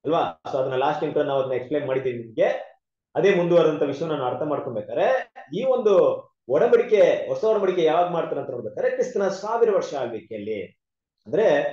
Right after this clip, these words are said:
ಕ್ರಿಸ್ತನ ಎರಡನೇ ಬರುವಿಕೆಯಲ್ಲಿ, ಆಗ ಮಾತ್ರ ಮತ್ತೆ ಇಸ್ರೇಲ್ ಜನ ಅವ್ರನ್ನ accept ಮಾಡೋದಾಗ್ಲಿ, ದೇವರ ಒಂದು ಯೋಜನೆಗಳನ್ನ ತಿಳ್ಕೊಳ್ಳೋಂತ ಒಂದು ಕೆಲಸವೆಲ್ಲ ಸಾವಿರ ವರ್ಷ ಆಳ್ವಿಕೆಯಲ್ಲಿ ನಡೆಯುತ್ತೆ.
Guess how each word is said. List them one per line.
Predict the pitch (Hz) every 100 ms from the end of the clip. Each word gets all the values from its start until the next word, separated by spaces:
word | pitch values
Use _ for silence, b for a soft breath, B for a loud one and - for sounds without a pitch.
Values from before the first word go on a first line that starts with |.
| - - _ _ _ _ _ _
ಕ್ರಿಸ್ತನ | 156 156 143
ಎರಡನೇ | 139 120 151 185 175 175
ಬರುವಿಕೆಯಲ್ಲಿ, | 139 117 117 110 104 98 87 _ _ -
ಆಗ | 135 143
ಮಾತ್ರ | 139 143
ಮತ್ತೆ | 139 127 156
ಇಸ್ರೇಲ್ | 131 143 139
ಜನ | 135
ಅವ್ರನ್ನ | 120 120 110
accept | 110 139 127
ಮಾಡೋದಾಗ್ಲಿ, | 123 117 110 107 107 107 - _ _ 98
ದೇವರ | 135 120 151 151 147 135 123 110 - - -
ಒಂದು | 113 107 _ 113 104 117 117 113 110 107 107 104 104
ಯೋಜನೆಗಳನ್ನ | 147 180 170 156 135 -
ತಿಳ್ಕೊಳ್ಳೋಂತ | 147 151 147
ಒಂದು | 131 120
ಕೆಲಸವೆಲ್ಲ | 147 156 233 302
ಸಾವಿರ | 247 208 196
ವರ್ಷ | 156 123
ಆಳ್ವಿಕೆಯಲ್ಲಿ | 107 117 233 220 127
ನಡೆಯುತ್ತೆ. | 98 -